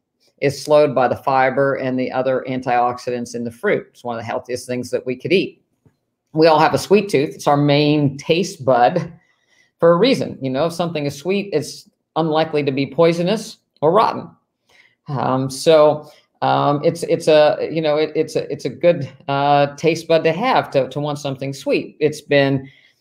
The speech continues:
ruined by, you know, processed foods and cakes and candies and things like that, because obviously, you know, a, uh, an Oreo is much sweeter than an apple. Um, so we get confused as far as what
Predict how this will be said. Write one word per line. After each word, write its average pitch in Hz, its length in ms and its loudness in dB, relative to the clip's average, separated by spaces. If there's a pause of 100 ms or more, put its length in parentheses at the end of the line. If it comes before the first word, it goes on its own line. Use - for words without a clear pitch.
(460)
ruined 170 720 4
by, 135 720 4
you 139 120 -4
know, 135 400 -2 (160)
processed 131 560 -4
foods 139 480 2
and 120 140 -8
cakes 131 300 -4
and 131 120 -8
candies 147 380 -4
and 123 100 -6
things 117 240 -8
like 120 180 -2
that, 165 180 4
because 127 280 2
obviously, 127 800 2
you 131 120 0
know, 127 280 4
a, 120 320 2 (580)
uh, 117 400 2
an 135 140 2
Oreo 143 520 6
is 131 160 0
much 131 300 -2
sweeter 135 600 2
than 135 160 2
an 139 120 2
apple. 202 580 0
Um, 120 320 -4
so 131 400 4
we 135 200 0
get 120 220 0
confused 143 760 2
as 123 100 -8
far 135 240 2
as 120 160 -2
what 139 340 0